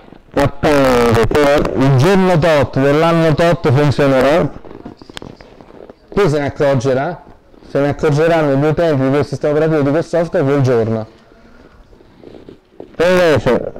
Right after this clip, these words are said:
con il sistema open, se qualcuno fa uno scherzo di questo tipo e lo mette dentro il kernel, è molto probabile che qualcuno se ne accorga.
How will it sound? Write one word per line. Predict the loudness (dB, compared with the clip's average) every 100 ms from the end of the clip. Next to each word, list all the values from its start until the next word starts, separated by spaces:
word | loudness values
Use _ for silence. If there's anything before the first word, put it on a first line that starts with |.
| -4
con | 0 0
il | 0
sistema | 0 0 0 0 2 2
open, | 2 0 0 -2 -6 -14 -20
se | -8 -2 -2
qualcuno | 0 -2 0 0 0 0
fa | 0
uno | 0
scherzo | 0 0 0 0 -4 -6 -6 -14 -20 -18 -6
di | -2
questo | 0 0 -2
tipo | 0 0 -2 -2
e |
lo | 0
mette | 0 0 0
dentro | 0 0 0 0 -6 _ _ _ _ _ _ _ _ _ -20 _
il | -6 -4
kernel, | -2 0 0 0 -2 -4 _ _ _ _ -20 _ _ _ -20 _ -20 _ -20 -20 -20 -20 -20 _ _ -20 -20 -20 -20 -20 -20 -20 -20 -20 -20 -20 -18 -18 -20 -10
è | -2
molto | 0 0 0
probabile | 2 2 2
che |
qualcuno | 0 -2 0
se | 0
ne | -2
accorga. | -4 -6 -6 -10 -12 -20